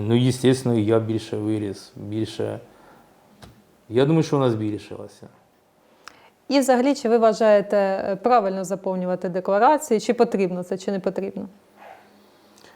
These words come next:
Speaker 1: Е, ну, якщо чесно, я думаю, що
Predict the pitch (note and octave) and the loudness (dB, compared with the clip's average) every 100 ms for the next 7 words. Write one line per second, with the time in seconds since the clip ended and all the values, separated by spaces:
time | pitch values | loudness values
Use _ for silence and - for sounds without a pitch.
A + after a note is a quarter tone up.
0 | _ - G3 D3+ C#3+ C#3+ E3 G#3 A#3 A3+ | _ -6 2 4 4 4 2 4 4 4
1 | - A3 - A#3+ A#3+ F#3+ F#3 E3 F3+ E3+ | 4 0 2 2 4 6 6 4 2 2
2 | E3 D#3 - D#3 D3+ D3+ D3 C#3+ | 2 2 2 2 6 6 6 2